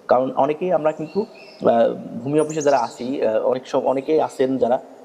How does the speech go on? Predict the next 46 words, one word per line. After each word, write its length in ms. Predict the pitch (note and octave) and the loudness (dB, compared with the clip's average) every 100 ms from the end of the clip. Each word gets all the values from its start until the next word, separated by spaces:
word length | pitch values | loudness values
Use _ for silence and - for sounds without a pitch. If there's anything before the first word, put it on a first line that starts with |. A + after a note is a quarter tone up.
| - | -2
এই 200 | C#3+ D3+ | 0 0
খতিয়ান 380 | - C#3 - B2+ | 0 0 2 0
ম্যানুয়াল 380 | B2 C3 C#3 C3+ | 0 0 0 2
যেই 180 | C3+ B2 A#2+ | 0 0 -2
নামজারি 280 | A#2+ B2 B2 | 0 0 -2
খতিয়ানগুলো 520 | - B2+ B2+ B2 C3 | -2 -4 -4 -2 -2
আছে, 260 | A#2 - A#2 | -2 -6 -8
সেটা 120 | A#2 | -6
কিন্তু 160 | B2+ C3+ | -2 0
ম্যানুয়াল 280 | A#2+ A#2 C3 | 0 0 -2
ভাবে 180 | C3+ C#3 | -2 -2
আমরা 140 | C3 | -2
কিন্তু 180 | B2+ C#3 | -4 -4
এন্ট্রি 240 | C3+ B2+ | -4 -6
করেছি, 300 | B2+ A#2 A2 | -6 -6 -2
ডাটা 180 | B2+ B2 | -2 0
এন্ট্রির 200 | B2+ B2 | -4 -2
কাজ 120 | B2+ | -4
কিন্তু 260 | A#2+ B2 C3 - | -2 -6 -4 0
করেছি 300 | D3+ D3 G2 - - - - | 0 0 -6 -14 -20 -8 2
এই 140 | C3 | 4
নামজারি 260 | B2+ B2+ B2+ | 4 2 4
খতিয়ানগুলো। 480 | C3 A#2+ A2+ G2 F2 - - - | 2 2 0 -6 -10 -12 -8 2
তো 60 | |
এই 60 | D3+ | 2
খতিয়ানটা 560 | D#3 E3+ F3+ E3+ F3 E3 | 4 0 4 2 2 0
আমরা 140 | D#3 | -2
যে 140 | D#3 | -2
সেই 200 | D3 - | -4 -2
সময় 220 | D3+ D#3 D3+ | -2 0 2
যেভাবে 320 | C#3+ C#3 D3+ | 2 2 2
এন্ট্রি 280 | C#3 C3+ F3 | 0 -4 0
করেছিলাম, 440 | C#3+ B2 A#2 D#3 | 0 0 0 -2
সেম 420 | - E3+ F#3+ G3 | 0 0 2 2
ভাবে 240 | F3+ F3 D#3+ | 0 0 -2
কিন্তু 340 | C3+ C3 G3+ - - - | -2 -2 -2 -2 -12 -2
এই 100 | - | 0
খতিয়ানগুলো 480 | C#3+ C#3+ C#3+ C3+ D3 | 2 2 2 2 2
আবার 120 | D3+ | 0
নতুন 200 | C#3 B2+ | 0 -2
করে 160 | B2 C3 | 0 0
আমাদেরকে, 360 | A#2 A2+ A#2 E3 | 0 -2 -2 -4
আহ, 340 | - - - A2+ - | -4 -4 2 2 2
এন্ট্রির 280 | D#3 F3 | 0 0
একটা 180 | D#3 - | -2 -2
প্র-, 300 | D3+ C#3+ B2 | 0 4 2